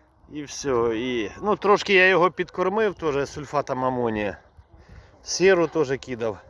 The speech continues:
Тут теж земля просто. І дивись, комедія, два рядка гарні зелені і такі високі. А два рядка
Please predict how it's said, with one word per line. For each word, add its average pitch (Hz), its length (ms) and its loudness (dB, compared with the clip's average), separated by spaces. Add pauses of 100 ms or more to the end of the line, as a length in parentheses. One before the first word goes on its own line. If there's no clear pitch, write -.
(720)
Тут 196 280 -4
теж 165 200 4
земля 139 500 2
просто. 98 480 -10 (540)
І 160 100 -8
дивись, 185 280 6
комедія, 143 500 4
два 165 220 6
рядка 175 460 2 (560)
гарні 165 420 4
зелені 170 560 2 (580)
і 135 100 -8
такі 143 280 0
високі. 135 560 2 (460)
А 139 120 2
два 170 200 6
рядка 180 460 4